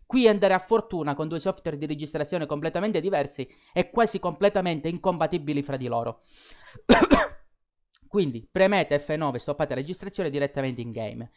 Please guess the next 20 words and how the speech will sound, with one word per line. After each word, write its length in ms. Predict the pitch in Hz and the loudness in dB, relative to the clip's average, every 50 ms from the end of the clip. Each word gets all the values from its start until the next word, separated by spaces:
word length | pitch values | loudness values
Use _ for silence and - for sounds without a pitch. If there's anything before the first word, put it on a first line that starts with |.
| _ _ - - _ _ _ | _ _ -20 -20 _ _ _
Finite 500 | - - - 226 233 220 226 220 214 196 175 | -8 -2 2 2 4 4 4 4 4 4 4
la 80 | 175 | 6
vostra 320 | 165 170 180 175 - 151 139 | 4 4 0 0 -2 -2 0
partita, 500 | 131 120 - - 202 240 262 - 190 151 | 0 -2 -2 -2 -2 0 0 0 0 0
fatevi 300 | - 160 - 147 131 135 | 0 -2 -2 -4 -4 -4
quello 200 | - 131 131 127 | -2 -2 -2 -2
che 120 | - 156 | -2 0
volete, 400 | 165 226 247 208 196 202 196 - | 0 2 4 4 4 4 2 -2
uscite 340 | 139 - - 143 135 147 151 | -6 -8 -8 -6 -4 -4 -2
dal 180 | 165 196 233 214 | 0 -2 -2 -2
gioco. 520 | 156 165 160 160 165 - 180 175 - - - - - - - - - | 0 2 2 2 2 0 -2 -6 -6 -8 -16 -20 -20 -20 -20 -14 -4
Ora, 400 | - 269 262 208 160 143 127 - - - _ - - | 2 4 6 6 6 6 4 2 -2 -8 _ -10 2
per 260 | - 381 392 392 285 | 6 8 10 10 8
trovare 360 | 294 294 269 247 262 285 277 | 8 6 6 8 10 10 10
il 80 | 247 226 | 10 8
nostro 360 | 226 247 254 247 - 233 202 185 | 6 4 2 2 2 2 2 4
gameplay, 800 | 175 170 156 147 143 - 139 127 120 113 113 110 110 113 117 143 | 4 2 2 0 0 0 2 2 2 2 0 -2 -4 -6 -6 -4
dove 280 | 165 320 349 339 330 214 | 0 0 2 2 2 0
bisogna 420 | 202 233 - 208 196 175 170 151 | -2 -2 -2 -2 -2 0 0 -2
andare? 520 | 135 123 113 113 107 104 107 113 110 110 | -2 -2 -2 -2 -2 -2 -2 -4 -6 -8